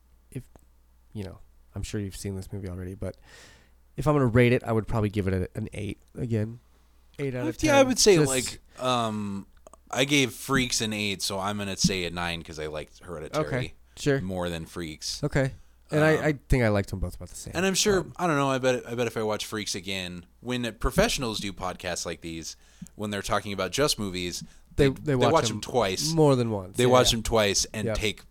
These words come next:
Speaker 2: extensive notes.
Speaker 1: Yeah,
Speaker 2: We
Speaker 1: yeah.
Speaker 2: did not
Speaker 1: And
Speaker 2: do
Speaker 1: they,
Speaker 2: that.
Speaker 1: and they really dive into it. Those of you that listen to this show and know how we roll, we don't really do that.
Speaker 2: Mm-hmm.
Speaker 1: Uh, we watch the movie and we give you our brief breakdown of it and spoil a lot of things that don't make any sense. So then you have to go watch it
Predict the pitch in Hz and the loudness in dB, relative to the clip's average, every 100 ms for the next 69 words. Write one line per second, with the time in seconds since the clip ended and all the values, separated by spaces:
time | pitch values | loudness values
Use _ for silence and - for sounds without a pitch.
0 | - - - 113 - 131 120 92 95 90 | -20 -14 -8 -2 2 2 2 -4 -4 -2
1 | 104 202 123 123 127 123 160 170 160 180 | 6 6 6 2 2 2 2 2 0 0
2 | 175 175 185 165 156 151 151 143 117 - | 0 0 0 0 0 -2 -2 -2 -4 -6
3 | - - - - 202 190 170 156 143 147 | -20 -20 -20 -6 0 2 2 0 2 0
4 | - 127 117 107 - 160 120 113 131 117 | 0 -2 0 0 0 2 2 0 -2 0
5 | 120 110 113 107 107 127 120 110 127 165 | 0 2 0 0 0 2 4 2 2 2
6 | 160 160 147 113 - 120 151 165 156 165 | 2 2 0 -4 -6 -6 -4 -4 -2 -2
7 | 170 196 - - - - - 95 92 110 | -4 -6 -8 -12 -12 -18 -12 -8 -4 -2
8 | 113 123 127 - 123 113 107 104 101 101 | 0 2 2 0 0 0 2 0 0 0
9 | 113 104 101 90 120 131 - 117 120 - | 0 0 0 0 0 0 2 0 0 -2
10 | 107 101 101 104 117 107 - 143 139 120 | -4 -4 -6 -8 -8 -8 -6 -2 0 0
11 | 113 110 107 120 113 107 110 127 131 120 | 0 -2 -2 -4 -4 -6 -6 -4 -4 -4
12 | 117 - 139 127 - 120 117 123 131 - | -6 -2 -2 -2 -4 -6 -4 -4 -4 -4
13 | 123 110 110 - - | -4 -4 -4 -8 -12